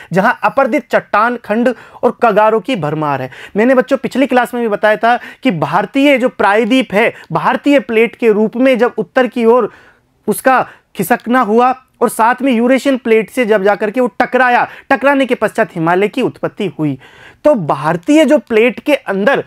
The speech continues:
जो भारतीय, दक्षिण भारतीय जो पठार है, दक्षिण भारत है, प्रायद्वीप जो क्षेत्र है, यह स्थिर है, अपेक्षाकृत स्थिर है, लेकिन क्या है, कठोर है, अपर्दित है, क्योंकि सालों से,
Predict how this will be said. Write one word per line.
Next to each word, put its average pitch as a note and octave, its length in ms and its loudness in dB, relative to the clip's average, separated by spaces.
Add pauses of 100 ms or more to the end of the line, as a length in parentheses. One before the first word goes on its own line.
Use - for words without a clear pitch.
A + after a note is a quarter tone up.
(340)
जो C4 140 4
भारतीय, F#3 600 -2
दक्षिण G3+ 420 0
भारतीय G3+ 380 -2
जो A3 80 -2
पठार G#3+ 420 0
है, G#3 100 -2
दक्षिण F#3 360 0
भारत F#3 320 -2
है, F#3+ 200 -2
प्रायद्वीप A3 560 -2
जो A3 100 0
क्षेत्र F#3+ 300 -8
है, G3 160 0 (360)
यह F#3+ 340 0 (180)
स्थिर B3+ 400 -2
है, A3+ 300 -2 (280)
अपेक्षाकृत B3 920 -2
स्थिर B3 340 0
है, A#3+ 220 2 (240)
लेकिन A3 600 0
क्या B3 200 0
है, B3+ 180 -2 (100)
कठोर G3 460 2
है, E3 300 -2 (560)
अपर्दित B3 520 -2
है, A3 240 0 (100)
क्योंकि C4 300 -2
सालों B3+ 540 2
से, A#3+ 280 0